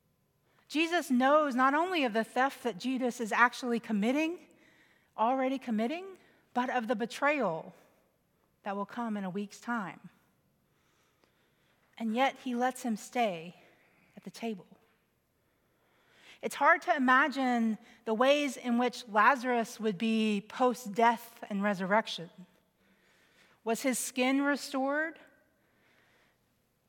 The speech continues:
and the smell of death gone, or did it linger on one of Christ's greatest miracles? It's hard to imagine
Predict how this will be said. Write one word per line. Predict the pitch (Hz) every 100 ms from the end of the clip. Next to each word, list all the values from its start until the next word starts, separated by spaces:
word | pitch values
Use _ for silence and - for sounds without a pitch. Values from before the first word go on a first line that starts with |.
| -
and | 214
the | 202
smell | - - 226 254
of | 254 196
death | 240 247 185
gone, | 196 175 226 277 311 - - _ _ _ _ _
or | 226
did | 220 226
it | 220
linger | 214 269 233 190 175 175 - _ _ _ _ _ _ _ _
on | 208 208
one | 208 202
of | 175
Christ's | - 196 185 -
greatest | - 196 185 -
miracles? | 196 196 170 - 220 214 - - _ _ _ _ _ _ _ _ _ _ _ _ _ _ _ _ _ _ _ _
It's | 202 -
hard | - 233 277 269 240 202
to | 240 220
imagine | 208 233 247 196 190 160 160 170